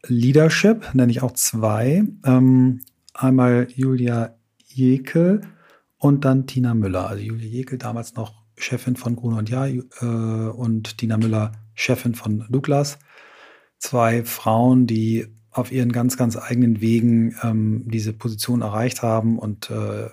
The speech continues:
coole, äh, Female Leaders sind, ganz eigenen Stil haben, irgendwie nicht versuchen, irgendjemand anders zu imitieren und die mich beide, ähm, auch mit ihrer Lässigkeit, mit der sie über das, was sie erreicht haben, sprechen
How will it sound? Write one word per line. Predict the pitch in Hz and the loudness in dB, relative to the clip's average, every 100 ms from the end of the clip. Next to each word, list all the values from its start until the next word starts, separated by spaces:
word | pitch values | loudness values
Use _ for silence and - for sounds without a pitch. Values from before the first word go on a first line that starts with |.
| - | -16
coole, | - - 147 135 127 123 - _ _ _ _ _ _ - | -16 -4 2 4 4 2 -6 _ _ _ _ _ _ -6
äh, | 117 110 - _ | -6 -6 -16 _
Female | - - 147 139 123 | -8 0 6 8 6
Leaders | 123 143 147 143 | 6 6 6 6
sind, | 139 131 127 - - _ _ _ - | 4 4 2 -4 -12 _ _ _ -2
ganz | 135 135 | 0 2
eigenen | 135 131 131 | 0 2 0
Stil | - 135 113 | 0 -2 2
haben, | 123 120 120 120 120 | 2 4 4 0 0
irgendwie | 127 120 | 0 2
nicht | 120 127 - | 2 2 0
versuchen, | - 120 120 127 | -2 0 2 0
irgendjemand | 123 120 117 117 | 0 -2 -2 -2
anders | 117 117 113 - | -2 -2 -4 -6
zu | 127 | -4
imitieren | 120 110 - 120 113 117 | -2 -4 -2 0 2 2
und | 113 110 110 | 0 -4 -4
die | 110 107 | -4 -2
mich | 107 - | -4 -2
beide, | 101 101 104 98 _ _ _ - _ _ _ - | -2 0 -2 -6 _ _ _ -20 _ _ _ -2
ähm, | 113 110 110 110 107 107 110 - _ _ | 0 2 2 2 0 -2 -6 -16 _ _
auch | - 123 | -4 0
mit | 135 | 2
ihrer | 131 110 | 4 4
Lässigkeit, | 117 - 110 104 95 - - | 4 2 0 0 -2 -4 -4
mit | 113 110 | -2 -2
der | 110 107 | -2 -2
sie | 110 | -2
über | 110 110 | -2 0
das, | 104 - | -2 -2
was | 113 | -2
sie | 113 | -2
erreicht | 107 110 110 - | -2 -2 -2 -4
haben, | 104 104 | -6 -4
sprechen | - - 110 - 110 110 | -6 -2 -2 0 0 0